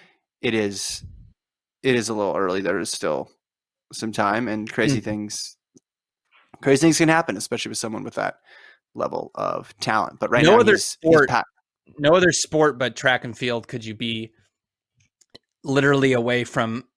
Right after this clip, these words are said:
Speaker 2: uh, three years fr-, out from injury and been like,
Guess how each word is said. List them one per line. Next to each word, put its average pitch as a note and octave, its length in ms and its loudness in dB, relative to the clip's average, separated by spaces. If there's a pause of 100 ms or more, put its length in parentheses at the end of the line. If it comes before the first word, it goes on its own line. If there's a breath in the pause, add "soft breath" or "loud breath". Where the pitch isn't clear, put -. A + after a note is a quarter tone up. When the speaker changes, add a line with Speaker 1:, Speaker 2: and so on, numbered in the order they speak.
(120)
Speaker 2:
uh, C3 100 -6
three C#3+ 300 -2
years C3+ 520 0
fr-, - 160 -8
out B2+ 220 -2
from B2 140 -10
injury A#2 420 -8
and G#2+ 100 -12
been A2 180 -8
like, G#2+ 460 -8